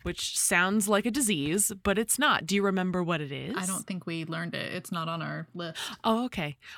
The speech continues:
Speaker 1: Well, it's when a single word that governs or modifies two others must be understood differently with respect to each.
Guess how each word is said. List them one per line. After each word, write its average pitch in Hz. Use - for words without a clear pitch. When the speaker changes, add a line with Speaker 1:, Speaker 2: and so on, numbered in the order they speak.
Speaker 1:
Well, 220
it's 226
when 269
a 262
single 359
word 214
that 185
governs 220
or 185
modifies 180
two -
others 170
must 190
be 202
understood 185
differently 156
with 165
respect -
to -
each. -